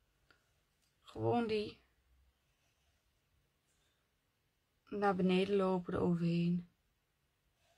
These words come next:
Wat kortere en wat langere. En dat kun je ook met glitter doen, maar je kunt dat ook gewoon dus met van die pennen doen.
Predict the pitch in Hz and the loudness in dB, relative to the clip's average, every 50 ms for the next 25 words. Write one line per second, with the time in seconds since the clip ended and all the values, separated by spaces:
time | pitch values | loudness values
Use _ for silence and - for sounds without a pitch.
0 | _ _ _ _ _ _ _ _ _ _ - _ _ _ _ - - - - - | _ _ _ _ _ _ _ _ _ _ -20 _ _ _ _ -12 -10 -6 2 2
1 | 214 - 113 - 202 190 190 190 202 196 190 196 202 196 190 180 180 185 180 180 | 2 2 2 0 0 0 2 2 2 2 4 4 4 4 4 2 4 4 4 2
2 | 180 180 180 185 180 180 - - - - - - - _ _ _ _ _ _ _ | 0 0 0 0 -2 -2 -6 -14 -20 -20 -20 -20 -20 _ _ _ _ _ _ _
3 | - _ _ _ _ _ _ _ _ _ _ _ - _ _ _ _ _ _ _ | -20 _ _ _ _ _ _ _ _ _ _ _ -20 _ _ _ _ _ _ _
4 | _ _ _ _ _ _ _ _ _ _ _ _ _ _ _ _ - _ _ _ | _ _ _ _ _ _ _ _ _ _ _ _ _ _ _ _ -20 _ _ _
5 | _ 208 208 214 220 - - 220 208 202 214 202 214 196 175 - - - 240 247 | _ -2 0 0 0 0 4 4 6 6 6 4 2 0 -2 -2 -2 2 4 4
6 | 285 277 - 269 262 277 285 320 349 254 220 214 208 - - 262 233 233 - - | 6 6 4 4 8 10 10 10 10 10 8 8 6 4 2 2 2 2 2 4
7 | 233 240 240 - - 233 226 226 214 220 - - 220 208 - - 208 202 202 196 | 2 2 2 0 0 0 0 0 0 -2 -2 -2 -4 -4 -6 -6 -6 -4 -4 -6
8 | 180 - 233 226 202 185 175 170 170 170 175 180 175 | -2 0 0 2 2 2 2 2 0 0 0 -2 -4